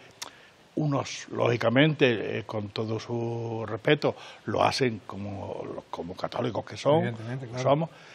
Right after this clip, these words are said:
Speaker 1: y luego otros lo hacen y lo miran como, como algo de nuestras raíces.
Speaker 2: Sí.
Speaker 1: Entonces, yo creo que ya ha pasado ese escalón.
Speaker 2: Ujú.
Speaker 1: Entonces, realmente lo importante es que,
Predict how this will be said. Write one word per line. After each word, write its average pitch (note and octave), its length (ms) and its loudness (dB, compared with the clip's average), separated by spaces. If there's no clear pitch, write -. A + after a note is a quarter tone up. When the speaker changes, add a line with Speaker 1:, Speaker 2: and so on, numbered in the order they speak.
Speaker 1:
y C3+ 180 2
luego A#2 340 4
otros C3 400 2
lo A2 400 0
hacen C#3+ 380 -2
y B2 140 -4
lo A2+ 100 -2
miran D3 360 2
como, C#3+ 440 2
como G#2 300 -6
algo D#3+ 400 2
de A#2+ 260 0
nuestras A2 920 -2
raíces. A2+ 480 -2
Speaker 2:
Sí. G#2+ 60 -12
Speaker 1:
Entonces, B2+ 460 4
yo D3 200 4
creo E3+ 220 6
que D3 120 2
ya D3+ 140 2
ha D3+ 60 2
pasado C#3+ 420 2
ese C3 140 0
escalón. G#2+ 400 -4
Speaker 2:
Ujú. - 840 -14
Speaker 1:
Entonces, B2 540 -2
realmente D3+ 720 2
lo A#2 180 4
importante C#3 680 4
es F#3 60 0
que, A2+ 560 0